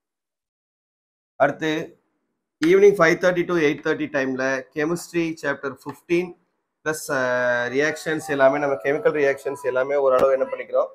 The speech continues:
அப்படியே ரி-, படிச்சுக்கிறோம். அக்கவுண்டன்சி students chapter three, four, ஃபைவ் வந்து revision பண்ணிக்கிறீங்க அன்னைக்குன்னு பார்த்ததை. Night nine to ten thirty டைம்ல கெமிஸ்ட்ரியில plus அதே, uh, chemical reactions எல்லாமே நம்ம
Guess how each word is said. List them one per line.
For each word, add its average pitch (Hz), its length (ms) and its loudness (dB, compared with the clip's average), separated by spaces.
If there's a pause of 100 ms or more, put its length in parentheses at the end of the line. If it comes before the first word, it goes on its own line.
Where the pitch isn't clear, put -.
(380)
அப்படியே 131 220 -2
ரி-, 120 480 0
படிச்சுக்கிறோம். 120 540 -8 (840)
அக்கவுண்டன்சி 208 520 0
students 180 400 -2
chapter 151 360 0
three, 175 200 -2 (100)
four, 170 400 -6
ஃபைவ் 143 380 0
வந்து 135 240 -2 (720)
revision 156 360 -6
பண்ணிக்கிறீங்க 123 400 -6
அன்னைக்குன்னு 127 540 -4
பார்த்ததை. 117 380 -4 (1160)
Night 208 540 2 (120)
nine 175 340 2
to 214 180 2
ten 160 180 0
thirty 165 260 2
டைம்ல 139 320 -4 (120)
கெமிஸ்ட்ரியில 160 500 -4 (640)
plus 151 200 -4
அதே, 139 220 -2 (720)
uh, 123 160 -8
chemical 135 340 -6
reactions 131 460 -6
எல்லாமே 123 280 -8
நம்ம 131 200 -8